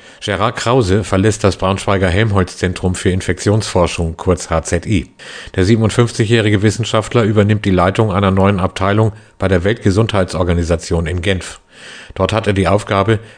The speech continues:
den internationalen Austausch und die Ergänzung unterschiedlichster Frühwarn- und Erhebungssysteme für Infektionskrankheiten zu fördern. Krauses Expertise war in der Corona-Krise häufig gefragt. Zudem war er maßgeblich an der Entwicklung des sormas-Systems beteiligt.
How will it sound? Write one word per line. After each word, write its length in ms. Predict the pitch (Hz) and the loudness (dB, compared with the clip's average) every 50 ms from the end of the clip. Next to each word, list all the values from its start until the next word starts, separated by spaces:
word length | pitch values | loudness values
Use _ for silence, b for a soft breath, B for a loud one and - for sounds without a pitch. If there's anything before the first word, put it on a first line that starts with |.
| B - | B -2
den 120 | 92 95 | -2 0
internationalen 800 | 101 123 110 - 117 110 107 101 - - 98 98 95 92 95 92 | 0 0 0 2 2 2 2 0 0 0 2 2 2 2 2 0
Austausch 580 | - 95 104 107 - - 110 110 107 101 - - - | 0 0 0 0 0 0 0 0 0 0 -4 -4 -4
und 160 | 127 120 - | -2 0 2
die 60 | 127 | 2
Ergänzung 520 | 110 98 90 - 104 110 - - 107 104 92 | 2 2 2 0 -2 -2 0 0 -2 0 0
unterschiedlichster 760 | 110 123 - 117 107 - 110 101 - 107 95 - - 92 87 | -2 0 0 0 0 0 -2 -4 -2 -2 -4 -2 -2 -4 -4
Frühwarn- 500 | - - - 123 127 104 104 104 107 110 | -2 0 0 2 2 2 2 0 0 0
und 160 | 92 87 101 - | -2 -4 -2 -2
Erhebungssysteme 960 | 95 92 101 120 107 101 92 - - 98 87 - - 90 92 92 98 98 | 0 0 2 2 2 0 0 0 0 -2 -2 0 0 0 2 2 2 2
für 140 | - - 101 | 2 2 0
Infektionskrankheiten 1120 | 92 95 - - 92 - - - 95 104 98 - - 92 85 80 - 87 82 80 - - | 0 0 -2 -4 -4 -4 -2 -2 -2 -2 -2 -2 -4 -4 -2 -2 0 0 0 0 0 -4
zu 140 | - - 92 | -6 -6 -6
fördern. 400 | - - 92 90 - 80 71 69 - _ _ B B B B B B B B B | -2 0 0 0 0 0 -4 -6 -10 _ _ B B B B B B B B B
Krauses 380 | B - 95 101 101 101 92 - | B -2 0 0 2 0 0 0
Expertise 640 | 90 92 - - 104 95 82 - 104 107 107 117 104 | -2 -4 -4 -2 -2 0 2 2 2 4 4 2 2
war 100 | 107 110 | 2 2
in 80 | 104 95 | 0 2
der 120 | 101 98 | 0 0
Corona-Krise 840 | - - 98 87 104 110 104 98 95 - - 101 98 92 104 95 87 | 0 0 0 2 2 2 2 2 0 0 0 0 2 2 2 2 2
häufig 340 | 107 113 104 - 85 82 | 2 0 0 0 -2 -4
gefragt. 540 | - - 87 - - 101 85 - - - - _ B B B B B B B B B | -2 -4 -4 -2 0 -2 -2 -2 -4 -10 -20 _ B B B B B B B B B
Zudem 340 | - 101 85 98 101 110 107 | -4 -2 0 0 0 0 2
war 120 | 110 104 | 0 2
er 80 | 98 87 | 2 2
maßgeblich 600 | 87 90 101 101 - - 120 113 - 113 104 117 | 2 2 0 0 0 0 -2 0 0 0 0 0
an 100 | 107 98 | 2 2
der 120 | 104 95 | 2 2
Entwicklung 440 | 92 90 - 107 104 - - 107 95 | 2 0 -2 -2 -2 0 0 0 0
des 180 | - 98 87 - | 0 0 0 0
sormas-Systems 880 | 95 92 110 110 101 87 - - - 82 - - - 82 76 73 - | 0 0 2 2 0 -2 -2 -4 -6 -6 -6 -4 -4 -4 -4 -4 -6
beteiligt. 580 | - 80 76 - 78 78 - 85 - - - - | -8 -8 -6 -4 -4 -4 -4 -6 -10 -16 -20 -20